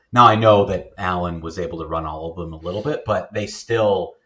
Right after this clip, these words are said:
they did a lot better than I expected them to. That, that Jets defense, it's starting to shock me a little bit. So I feel like that might be a tougher game. The rest of those games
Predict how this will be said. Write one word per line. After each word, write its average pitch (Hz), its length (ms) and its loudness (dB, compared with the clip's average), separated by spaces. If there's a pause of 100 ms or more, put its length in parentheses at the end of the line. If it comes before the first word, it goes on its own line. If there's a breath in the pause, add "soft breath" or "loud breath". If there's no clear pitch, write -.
(380)
they 131 120 -2
did 135 140 4
a 117 60 2
lot 101 260 2
better 95 180 -2
than 87 140 -4
I 82 100 -4
expected - 440 -10
them 104 100 -6
to. 127 100 -8
That, 113 300 -4
that 151 180 0
Jets 123 320 0
defense, 92 680 -10 (760)
it's 127 220 -6
starting 135 460 2
to 90 220 -10 (100)
shock - 460 -2
me 87 240 -18
a 90 60 -14
little 85 220 -10
bit. - 280 -14
So - 180 -4
I 104 120 0
feel 131 160 -2
like 110 160 0
that 98 340 -6
might 90 240 -8
be 104 80 -10
a 98 60 -8
tougher 107 220 -8
game. 117 140 -6
The 117 100 0
rest 127 180 4
of - 60 -12
those 104 200 -2
games 85 460 -8